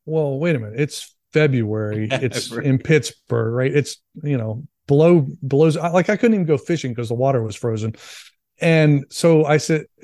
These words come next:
Speaker 1: so that's why I said, and they're like, "Well, maybe we can do something, you know, at, at, when it warms up." And I'm like, "How could I work with them sooner?" Like, 'cause I
Speaker 2: Yeah.
Speaker 1: wanted to get that first sort of, like, I don't wanna call it a sponsored video, right? But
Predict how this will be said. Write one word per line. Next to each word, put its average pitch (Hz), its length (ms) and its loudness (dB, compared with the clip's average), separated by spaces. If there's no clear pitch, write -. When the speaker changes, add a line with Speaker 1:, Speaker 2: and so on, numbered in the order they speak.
Speaker 1:
so - 140 0
that's 202 120 2
why 175 100 6
I - 20 4
said, 196 160 0
and 170 80 0
they're 147 100 -2
like, 160 140 -2
"Well, 240 120 2
maybe 220 140 -2
we 202 120 -2
can 185 100 -2
do 165 100 -2
something, 147 600 -4
you 180 100 -6
know, 123 320 -4
at, 143 260 -4
at, 147 200 0
when 151 140 2
it 131 100 -4
warms 123 280 -2
up." 123 240 -2
And 143 80 -6
I'm 143 40 -2
like, 139 220 -4
"How 143 180 -4
could - 180 -12
I 202 80 -2
work 160 240 0
with 135 140 -4
them 127 180 2
sooner?" 117 500 -2
Like, 143 160 -8
'cause 147 180 0
I 156 80 6
Speaker 2:
Yeah. 160 100 4
Speaker 1:
wanted 226 200 6
to 180 80 6
get 175 300 0
that 147 260 -2
first 151 340 -2
sort 151 160 0
of, 139 60 0
like, 127 220 -4
I - 680 -16
don't 214 60 2
wanna 165 140 2
call 165 160 2
it 135 60 0
a 123 40 -4
sponsored 147 560 0
video, 113 300 -4
right? 131 220 0
But 156 180 0